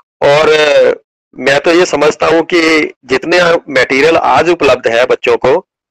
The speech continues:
अगर हमारे समय पर वह उपलब्ध होता, हम तो देखते भी तो, तो स्टिल, अ, कहीं पिक्चर मिल जाती थी कहीं पे बनी हुई। आज तो आपको लाइव डेमो मिलता है,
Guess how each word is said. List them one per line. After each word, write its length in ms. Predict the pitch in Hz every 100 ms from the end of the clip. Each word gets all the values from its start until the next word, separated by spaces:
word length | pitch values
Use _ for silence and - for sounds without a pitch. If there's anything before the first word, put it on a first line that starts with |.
| _ _ _
अगर 280 | 156 139 190
हमारे 400 | 131 127 135 156
समय 260 | 175 160 165
पर 120 | 175
वह 260 | 151 143 139
उपलब्ध 420 | - 139 135 131 120
होता, 360 | 117 120 151 - _ - _ 131
हम 120 | 131
तो 140 | 160
देखते 380 | 165 143 139 175
भी 80 | 170
तो, 120 | 175
तो 160 | 170 170
स्टिल, 360 | - - 165
अ, 260 | 170 - 131
कहीं 220 | 120 143
पिक्चर 440 | 143 - 151 - 143
मिल 180 | 135 131
जाती 260 | 135 147
थी 120 | 156
कहीं 180 | 147 135
पे 140 | 139 127
बनी 200 | 123 127
हुई। 260 | 123 175 _ _ _ _ _ -
आज 240 | 143 160
तो 160 | - 202
आपको 300 | 185 - 208
लाइव 420 | 139 127 185 220
डेमो 300 | 156 147 139
मिलता 320 | 120 101 98
है, 180 | 90